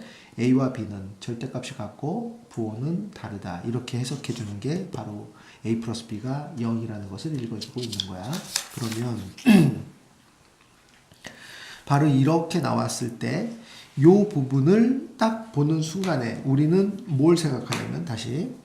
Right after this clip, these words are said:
에프엑스는 F의 마이너스 X와 크기는 같은데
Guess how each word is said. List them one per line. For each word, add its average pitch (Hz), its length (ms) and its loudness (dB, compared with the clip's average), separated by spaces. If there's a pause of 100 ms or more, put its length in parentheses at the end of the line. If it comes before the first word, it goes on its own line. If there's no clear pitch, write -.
(460)
에프엑스는 123 920 -2 (1800)
F의 131 640 0 (100)
마이너스 147 640 0
X와 110 640 -6
크기는 208 500 -2
같은데 147 720 -4